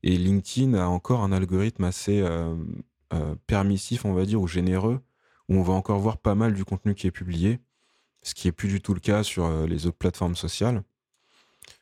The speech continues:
Donc, euh, je pense que l'hashtag, ouais, il y a encore quelque chose à jouer dessus. Euh, après, il y a aussi le problème de la régularité. C'est que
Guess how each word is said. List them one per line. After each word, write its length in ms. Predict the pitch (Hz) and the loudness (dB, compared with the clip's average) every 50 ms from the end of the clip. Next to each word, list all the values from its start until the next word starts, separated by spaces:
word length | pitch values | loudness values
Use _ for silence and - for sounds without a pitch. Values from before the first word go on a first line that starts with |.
| _ _ - | _ _ 0
Donc, 280 | 92 90 - - - | 0 0 0 2 2
euh, 140 | 98 95 95 | 2 2 2
je 100 | 95 - | 0 -2
pense 220 | - - 160 - - | -2 -2 -2 -2 0
que 120 | - 127 | 0 2
l'hashtag, 480 | 117 110 104 101 - - 117 123 117 110 | 2 2 0 0 0 0 0 2 2 2
ouais, 120 | 104 107 | 2 4
il 40 | 101 | 4
y 40 | 87 | 2
a 60 | 85 | 2
encore 280 | 87 90 - 123 120 | 0 -2 -2 -4 -4
quelque 180 | - - 101 - | -2 -2 -4 -2
chose 240 | - - 110 101 98 | -2 0 0 2 2
à 80 | 92 | 0
jouer 160 | 87 87 98 95 | 0 0 -2 -2
dessus. 260 | - - - 135 165 - _ _ _ _ _ _ _ _ _ _ _ _ _ _ - - _ _ - 90 | -2 -2 -4 -4 -4 -6 _ _ _ _ _ _ _ _ _ _ _ _ _ _ -20 -20 _ _ 0 0
Euh, 720 | 90 90 87 87 87 87 90 90 90 90 87 90 90 90 90 - - | 2 2 2 0 0 -2 -2 -2 -2 -2 -4 -4 -4 -6 -6 -4 -4
après, 420 | 87 85 - - - 123 127 127 | -4 -4 -2 -2 0 2 2 4
il 60 | 113 | 2
y 40 | 95 | 2
a 40 | 92 | 0
aussi 340 | 90 87 - - - 113 113 | 0 -2 -2 0 0 2 2
le 140 | 110 104 90 | 2 2 0
problème 260 | - - 101 110 110 | 0 0 0 2 2
de 80 | 98 | 2
la 140 | 92 90 85 | 2 2 0
régularité. 680 | 85 92 87 92 98 95 92 98 107 104 - 98 90 80 69 | 0 -2 -2 0 0 0 2 0 0 -2 -2 -2 -2 -2 -4
C'est 260 | - - - 80 78 | -8 -12 -10 -10 -8
que 320 | - - 85 82 85 85 | -4 -2 0 0 0 -2